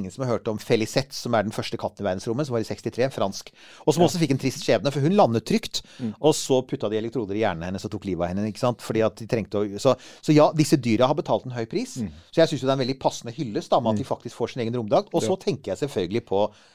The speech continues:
Speaker 1: jeg tenker selvfølgelig på Tintin på månen.
Speaker 2: Mm.
Speaker 1: Det gjør jeg jo. Og, og fordi at den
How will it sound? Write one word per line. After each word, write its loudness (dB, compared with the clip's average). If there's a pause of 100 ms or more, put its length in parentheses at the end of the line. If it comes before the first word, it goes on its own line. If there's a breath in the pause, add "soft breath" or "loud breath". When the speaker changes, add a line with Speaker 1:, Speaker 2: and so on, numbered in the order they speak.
(160 soft breath)
Speaker 1:
jeg 2
tenker 2
selvfølgelig 0
på -8
Tintin -8
på -2
månen. 2 (180)
Speaker 2:
Mm. -8 (120)
Speaker 1:
Det 4
gjør -2
jeg -4
jo. -6 (100)
Og, 4
og -2
fordi 2
at 2
den 4